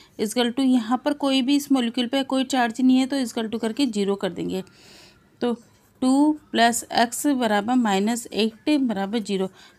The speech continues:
तो एक्स की वैल्यू क्या आ गई? सिक्स। तो यानी सल्फर का ऑक्सीडेशन नंबर होगा सिक्स।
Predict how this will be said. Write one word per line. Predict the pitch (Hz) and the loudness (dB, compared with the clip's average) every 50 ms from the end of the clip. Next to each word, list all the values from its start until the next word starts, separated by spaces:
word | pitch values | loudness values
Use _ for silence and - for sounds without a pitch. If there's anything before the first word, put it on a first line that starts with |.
| _ - | _ -2
तो | 233 | 0
एक्स | 240 233 233 - - - | 0 0 0 -4 -10 -4
की | - 277 277 | -2 0 0
वैल्यू | 262 269 262 254 269 277 285 277 277 277 - - - | 2 2 0 2 2 2 2 2 0 -2 -6 -8 -4
क्या | 269 262 254 | -2 0 0
आ | 247 | 0
गई? | 233 294 302 | 2 0 0
सिक्स। | 302 - - 226 220 - - 208 196 196 - - - - _ _ | 0 0 -2 -4 -2 -2 -2 -2 -2 -4 -6 -18 -20 -20 _ _
तो | - 240 | -2 0
यानी | 247 254 269 285 | 2 4 4 2
सल्फर | 277 - 269 233 - - 254 254 | 2 0 -2 -2 -2 -2 -4 -4
का | 254 302 | -2 -4
ऑक्सीडेशन | 294 269 - - 277 220 254 247 - 277 269 | -4 -4 -4 -6 -6 -4 -4 -4 -4 -2 0
नंबर | 262 254 240 233 240 | 0 0 0 0 -2
होगा | 233 240 233 220 285 320 | 0 -2 -2 -2 -2 -4
सिक्स। | - - - - 202 196 - - | -6 -6 -6 -4 -4 -4 -4 -6